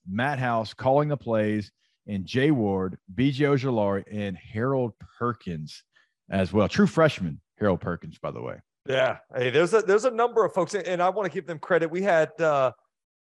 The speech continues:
Speaker 2: we had Brian Kelly on our show on Monday morning and, um,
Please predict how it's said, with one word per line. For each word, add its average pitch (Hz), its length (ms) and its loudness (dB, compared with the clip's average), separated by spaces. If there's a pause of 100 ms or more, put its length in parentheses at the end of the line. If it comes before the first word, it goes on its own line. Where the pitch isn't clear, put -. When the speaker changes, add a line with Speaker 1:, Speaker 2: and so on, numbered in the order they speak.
Speaker 2:
we 170 120 -2
had 185 160 2
Brian 165 240 0
Kelly 156 340 -4
on 139 180 -6
our 131 120 -8
show 139 400 0
on 127 180 -4
Monday 131 320 -4
morning 123 720 -6
and, 123 560 -4
um, 117 500 2